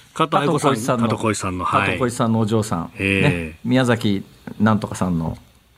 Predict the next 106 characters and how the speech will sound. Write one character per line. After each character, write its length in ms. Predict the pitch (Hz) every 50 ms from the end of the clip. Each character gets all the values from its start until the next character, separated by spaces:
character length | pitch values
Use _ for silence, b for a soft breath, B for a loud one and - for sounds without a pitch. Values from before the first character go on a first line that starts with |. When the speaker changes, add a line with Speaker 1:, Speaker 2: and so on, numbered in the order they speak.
| _ _ _ _ 156
Speaker 1:
あ 400 | 160 175 160 156 131 131 120 117
あ、 20 |
そ 160 | - - 147 117
う 20 |
で 60 | 101
す 80 | - 110
ね。 240 | 127 160 175 160 151
は 200 | - 143 139 131
い。 20 |
Speaker 2:
ね。 160 | 160 196 - -
Speaker 1:
え 80 | - 123
え、 40 | 113
え 20 |
え、 40 | 95
え 20 |
え、 800 | 90 101 101 87 82 90 92 82 78 85 101 101 92 - - -
え 0 |
え。 0 | -
Speaker 2:
え 20 |
え、 20 | 98
地 160 | 95 95 139
味 100 | 175 214
花 220 | 170 175 196 180 139
子 80 | 127
さ 100 | - -
ん。 220 | - 104 110 113 104
地 200 | 98 120 143 170
味 200 | 202 226 247 254
な 160 | 254 247 269
ん 160 | 269 240 190
て 160 | - 180 151
い 320 | 135 135 123 117 113 110 107
う 40 |
名 300 | 107 110 135 135 131 131
字 140 | 131 110 113
も 100 | 95 95
さ、 360 | - - 117 101 87 78 - -
Speaker 1:
は 140 | - - 107
い。 100 | 95 - - - -
Speaker 2:
自 240 | 117 104 101 113 127
分 220 | 160 208 220 226
の 80 | 226 214
字 140 | 185 208 196
に 100 | 170 131
見 160 | 123 139 170
る 100 | 180 165
な 140 | 135 - 92
ん 80 | 98
て 80 | - 98
こ 160 | - 107 147
ん 40 | 190
な 80 | 220 220
珍 300 | 233 226 208 240 233 214
し 140 | - 247
い 40 | 220
名 160 | 185 156 139 135
字 80 | 117 117
っ 20 |
て 80 | 107 113
そ 160 | - - 151
ん 60 | 202
な 80 | 233 226
な 120 | 240 254
い 80 | 240 190
じ 120 | 151 147
ゃ 100 | - 92
ん。 60 | 90 -
Speaker 1:
う 60 | 110
ん、 20 |
う 40 | 117
ん、 40 | 117
う 20 |
ん、 60 | 110 101 101 104 95 87 87 90 92 85 78 90 90 85
う 20 |
ん。 60 | 78 -
Speaker 2:
そ 100 | - 143
ん 60 | 202
な 80 | 233 240
な 100 | 240 240
い 60 | 226
じ 100 | 160 156
ゃ 100 | 127 -
ん。 20 |
Speaker 1:
は 240 | - - - 101 98
い。 80 | 90 - - _ _
Speaker 2:
ほ 80 | 160 175
ん 20 |
な 80 | 196 202
ら 140 | 185 180 175
当 240 | - 147 147 160 170
然、 380 | 180 196 190 185 170 143 151 B B B B B B _
「え、 160 | - 151 165
地 140 | 147 - 170
味 80 | 208 196
小 120 | 202 202
三 140 | 170 220 202
郎 120 | 208 214 170
と 80 | -
関 140 | - 185 208
係 100 | 190 220
が 100 | 214 226
あ 20 | 233
ん 40 | 233
の？」 80 | 208 175
っ 100 | - -
て 220 | - 139 127 -